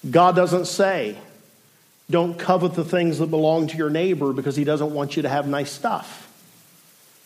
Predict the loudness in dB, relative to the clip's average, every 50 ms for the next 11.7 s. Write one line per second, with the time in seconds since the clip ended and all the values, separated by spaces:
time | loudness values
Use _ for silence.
0 | 0 2 4 4 4 4 4 4 4 4 4 4 4 4 2 2 0 0 0 2
1 | 2 4 2 4 4 4 4 4 2 2 2 2 2 2 2 0 2 2 2 2
2 | 4 4 4 4 4 4 2 4 2 2 2 2 2 0 0 0 -2 -2 -2 -2
3 | -2 -2 -2 -2 -2 -2 -2 -2 -2 -2 -4 -6 -8 -8 -10 -12 -14 -16 -20 -20
4 | -20 -20 -20 _ _ -20 -20 -20 _ _ _ _ _ _ _ _ _ _ _ _
5 | _ _ -6 0 4 4 6 6 4 2 2 0 0 2 2 2 2 2 0 2
6 | 2 2 2 2 2 0 -2 -4 -6 -6 -6 -2 0 0 2 2 2 0 0 0
7 | 0 0 0 2 0 2 2 2 2 2 2 0 -2 -2 -4 -2 -2 0 0 2
8 | 2 2 2 2 2 2 0 0 0 -4 -10 -14 -16 -8 0 0 0 2 2 2
9 | 2 2 0 -2 -6 -2 0 0 2 2 2 4 4 4 4 4 4 2 2 0
10 | 0 0 0 0 -2 -4 -2 0 0 0 -2 -2 -2 0 2 2 2 2 0 0
11 | 0 0 0 2 2 2 2 2 2 2 0 -2 -4